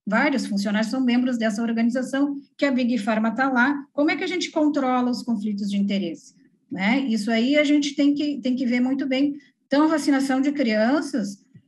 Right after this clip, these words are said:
ela foi aprovada pelo Ministério da Saúde, é para o P N O, Plano Nacional de Operacionalização da Vacina contra a covid. Não é o P N I, que são, o P N I são as vacinas obrigatórias, que são do Plano Nacional de Imunizações,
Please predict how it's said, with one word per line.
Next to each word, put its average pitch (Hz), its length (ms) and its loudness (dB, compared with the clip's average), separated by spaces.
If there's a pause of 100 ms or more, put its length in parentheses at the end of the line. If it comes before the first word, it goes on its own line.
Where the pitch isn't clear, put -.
(140)
ela 240 380 2
foi 254 380 2
aprovada 226 680 0
pelo 208 220 -4
Ministério 202 420 0
da 196 100 -2
Saúde, 202 800 -2 (480)
é 214 120 -8
para 240 520 2
o 277 200 0
P 302 80 -2
N 311 340 2
O, 240 340 0
Plano 254 440 0
Nacional 233 520 0
de 220 120 -2
Operacionalização 214 1200 -2
da 226 140 -2
Vacina 220 360 -4
contra 226 280 -4
a - 20 -12
covid. 220 500 -4 (360)
Não 240 420 4
é 240 140 4
o 262 120 0
P 254 140 0
N 233 320 2
I, 226 60 -4
que 247 100 -4
são, 226 380 -4
o - 20 -6
P 220 120 -2
N 208 180 0
I - 20 0
são 254 180 -4
as 247 120 -2
vacinas 202 500 -2
obrigatórias, 214 840 -2
que - 80 -18
são 190 200 -6
do 202 100 -4
Plano 202 480 -2
Nacional 196 380 -2
de 180 100 -8
Imunizações, 214 680 -4